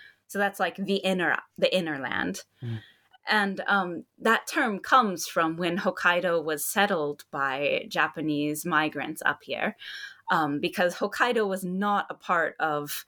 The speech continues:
Speaker 1: the inner land. It was a sort of, like, colony or a sort of, like, frontier land. And so again, it's, it's still used today here in Hokkaido. It's not used by people living in Naichi, so to speak.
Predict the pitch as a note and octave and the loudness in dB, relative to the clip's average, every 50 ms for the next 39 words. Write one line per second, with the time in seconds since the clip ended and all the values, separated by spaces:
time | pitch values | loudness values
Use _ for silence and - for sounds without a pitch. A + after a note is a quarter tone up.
0 | _ _ D#3+ D#3+ F#3 F#3 - F#3 F3+ F3 D#3+ D3 C#3 C#3 - - D3 D3+ D#3+ D#3 | _ _ -2 0 0 2 2 2 2 2 2 0 -2 -4 -4 -4 -2 0 0 0
1 | - E3 E3+ E3+ - D3+ - - - - - F#3 F3+ E3 D#3 E3 D3+ - - - | 2 2 0 0 0 -4 -4 -4 -6 0 2 2 2 2 0 -2 -2 -2 -2 0
2 | - B3 A3 G3+ E3 D3+ C#3+ C#3+ C#3+ D3 - - D3 C#3+ D3+ - - F3 E3 D#3 | 0 2 2 0 -2 -4 -6 -6 -6 -4 -2 0 0 0 0 0 0 2 2 2
3 | D#3+ C#3+ C#3+ C#3+ C#3+ D#3 D#3+ - _ _ _ _ _ - - - - _ _ _ | 0 -2 0 0 0 0 0 -4 _ _ _ _ _ -20 -20 -20 -20 _ _ _
4 | - - G3+ G3 F#3+ G3 - - G#3+ F#3+ F3 - - - - - - - F#3+ - | 0 2 2 2 2 0 -2 -2 0 0 0 0 -2 -6 -6 -4 -4 -4 -6 -10
5 | - _ - - - - - - - - - - _ _ - A3+ G#3 - A3+ A3 | -14 _ -20 -20 -20 -20 -20 -20 -20 -20 -20 -20 _ _ -2 -2 0 0 0 0
6 | G3 A3+ A3+ E4 E4 D#4+ - - - - - - A3+ - - - - E4 D4+ C4+ | 2 2 2 0 -2 -2 -4 -4 -4 -6 -2 -2 0 0 0 -2 0 4 4 4
7 | A#3 G#3 G3+ G3+ G3 G3+ - G#3+ - F3 D#3 D3+ D#3+ - F#3 E3 - - - - | 4 4 2 -2 -4 -2 -4 -2 0 2 0 0 0 0 -2 0 0 0 -2 -2
8 | F#3+ F#3 G3+ - - D#3 C#3+ - D3 E3 F#3+ - G3+ D#3+ - C#3 D#3 D#3 D3 C#3+ | -2 -4 -4 -2 0 -2 -2 0 -2 -4 0 2 2 2 2 0 -2 -4 -4 -6
9 | - - - C#3 C#3 C3+ D3 - - - D#3+ D#3+ - D3 D3 D3+ F3 F3 - C#3+ | -8 -6 -2 0 0 0 -2 -8 -8 -8 -8 -6 -4 -4 -2 0 -2 -2 -2 -4
10 | C#3 D3 D#3 - - - D#3+ D3+ C#3+ C#3+ C#3 C#3+ C#3+ - - C#3+ - - - - | -4 -6 -6 -8 -8 -6 -4 -4 -4 -4 -6 -8 -8 -8 -8 -8 -8 -4 -4 -4
11 | - D#3 - - - - - - - | -4 -4 -8 -4 -2 -2 -2 -2 -6